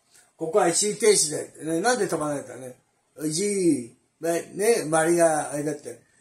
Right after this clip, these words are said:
必ずしもそこは止めなきゃならないわけではないよ。だからそこで待機する場合の停止線であって、離陸許可が出て離陸してそこに行くのに、必ずしも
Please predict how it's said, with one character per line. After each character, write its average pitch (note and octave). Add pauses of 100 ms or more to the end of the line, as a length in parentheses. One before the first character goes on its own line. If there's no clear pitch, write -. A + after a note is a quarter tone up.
(120)
必 F#3+
ず G3
し C3+
も C3
そ B2
こ B2+
は B2
止 D3
め E3+
な E3
き C#3
ゃ -
な C3+
ら D3
な D3+
い C3
わ B2
け B2
で B2
は B2
な B2+
い -
よ。 -
だ -
か -
ら F#3
そ A3
こ B3
で B3
待 D4
機 -
す G#3+
る A3
場 A#3
合 A3+
の C#4
停 F3
止 E3
線 D#3+
で C#3
あ C3+
っ -
て、 - (880)
離 A3+
陸 A#3+
許 A#3
可 A3
が E3+
出 D#3+
て D3+
離 F3
陸 F#3
し -
て F#3
そ E3+
こ F#3
に F#3
行 E3
く G3
の E3+
に、 B2+ (220)
必 A3+
ず A#3+
し G3+
も C#3